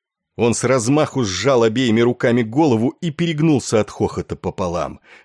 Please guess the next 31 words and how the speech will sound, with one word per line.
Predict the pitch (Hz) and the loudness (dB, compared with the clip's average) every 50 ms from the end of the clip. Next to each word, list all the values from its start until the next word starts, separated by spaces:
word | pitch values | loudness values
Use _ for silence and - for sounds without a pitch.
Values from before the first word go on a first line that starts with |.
| _ _ _ - | _ _ _ 0
«Нет, | 202 202 190 170 - 247 - - - | 2 2 4 4 4 2 0 0 0
вы | 285 320 330 | 2 2 2
только | 320 - 494 247 226 - - 320 - | 2 2 0 0 0 2 0 -2 0
представьте | - 339 330 311 - - - - - 202 185 - - 196 | 2 0 0 0 -2 -4 -2 -2 0 0 0 -2 -4 -4
его | 175 170 185 185 185 180 | -2 0 2 2 2 2
себе!» | - - - 226 196 208 214 190 160 147 - - - - - - | 2 0 -4 -2 -2 0 2 2 2 0 -2 -6 -20 -14 -2 0
изумлённо | 127 139 127 131 147 139 135 131 123 117 104 107 107 101 | 2 2 4 4 2 4 4 4 4 4 4 2 2 0
воскликнул | 113 113 - - 110 107 98 - - 101 92 87 | 0 -2 -4 -4 -4 -4 -4 -2 -2 -2 0 0
он. | 90 82 - _ _ - - - - - _ _ _ _ _ - | -2 -4 -6 _ _ -20 -20 -20 -20 -20 _ _ _ _ _ -2
«Представьте | - 233 254 - - - - - 285 269 240 226 - - - 240 | 0 0 0 0 0 -4 -4 -2 -4 -2 -2 -4 -4 -4 -6 -4
себе, | - - 349 311 285 277 240 | -4 -2 -2 0 0 0 0
как | - - 233 226 - | 2 0 -2 0 0
он | 269 254 220 | 0 0 0
сидит | - - - 294 247 277 285 277 226 180 - - | 0 -2 -6 -6 -8 -8 -6 -4 -4 -4 -2 0
на | 190 214 240 262 | 0 2 2 2
этом | 269 240 - 254 240 202 | 2 0 2 2 2 2
жёлтом | 196 240 294 277 254 - 269 262 | 2 4 2 2 2 2 -2 -2
плоту | - 294 269 269 262 - 311 277 254 | 0 0 0 2 2 2 2 2 4
и | 226 220 | 2 2
гребёт | 190 196 240 247 233 226 285 277 262 - 196 | 0 0 0 0 0 2 2 2 2 2 2
в | 180 | 0
ночной | 202 233 240 - - - 254 254 233 | 2 0 0 -2 -2 -2 0 0 0
темноте | - - 254 220 220 233 240 226 - - 247 | 0 -2 -2 0 0 0 0 -2 -2 -4 -4
к | 208 | -4
Гибралтару | 160 151 170 220 196 226 226 220 220 220 - - 247 226 208 170 151 - - - - - _ - | -4 -2 -4 -2 0 0 2 2 0 0 0 0 0 2 4 2 2 0 -2 -16 -20 -20 _ -8
крохотным, | - 285 285 285 277 220 - - 156 139 - 170 175 185 190 | -4 0 2 4 4 4 4 0 -4 -4 0 0 0 0 0
как | - - - - | -2 -4 -4 -4
чайная | - - - 233 240 240 254 269 277 277 | -4 -2 0 0 0 2 0 2 2 2
ложечка, | 277 269 277 262 220 240 208 - - - 190 202 | 2 2 2 2 2 0 -2 -4 -6 -2 -2 0
голубым | 180 180 226 240 233 240 226 240 247 233 214 185 | 0 0 -2 -2 -2 -2 -2 -2 0 0 0 -2
веслом!» | 208 233 240 247 - - 262 226 - - - - - | -2 -4 -4 -4 -4 -4 -2 -2 0 0 0 -2 -4